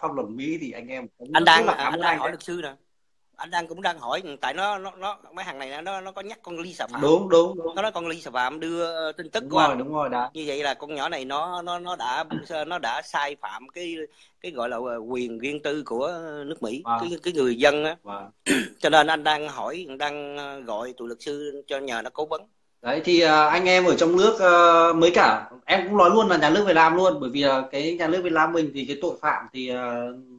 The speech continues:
Speaker 1: mình chưa được sang Mỹ mình bắt, nhưng mà, ờ, bên Bộ Công an thì truy nã nó là Đào Minh Quân và Lisa Phạm là đứng sau cái, ờ, tội mà khủng bố sân bay rồi. Thì, ờ,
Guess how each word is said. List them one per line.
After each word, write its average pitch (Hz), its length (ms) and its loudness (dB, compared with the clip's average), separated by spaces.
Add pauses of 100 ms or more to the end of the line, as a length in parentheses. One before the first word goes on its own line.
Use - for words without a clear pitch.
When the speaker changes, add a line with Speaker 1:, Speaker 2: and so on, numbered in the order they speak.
(120)
Speaker 1:
mình 127 340 -10
chưa 180 160 2
được 160 160 4
sang 165 160 -4
Mỹ 185 140 0
mình 156 140 -2
bắt, 170 220 4
nhưng 165 100 -6
mà, 143 180 -4 (380)
ờ, 127 500 -6
bên 160 200 2
Bộ 151 120 0
Công 147 120 -2
an 151 240 2
thì 139 140 -4
truy 160 180 2
nã 156 460 -2 (280)
nó 123 220 -2
là 165 180 6
Đào 127 200 6
Minh 143 180 -4
Quân 156 220 0
và 135 120 -2
Lisa 139 240 -4
Phạm 120 280 -2
là 117 60 -6
đứng 120 220 -8
sau 147 440 0
cái, 131 220 0
ờ, 147 380 0
tội 160 200 2
mà 117 100 -8
khủng 107 220 -12
bố 117 160 -6
sân 156 160 -6
bay 139 220 4
rồi. 113 160 -4 (520)
Thì, 123 100 -4
ờ, 117 320 -2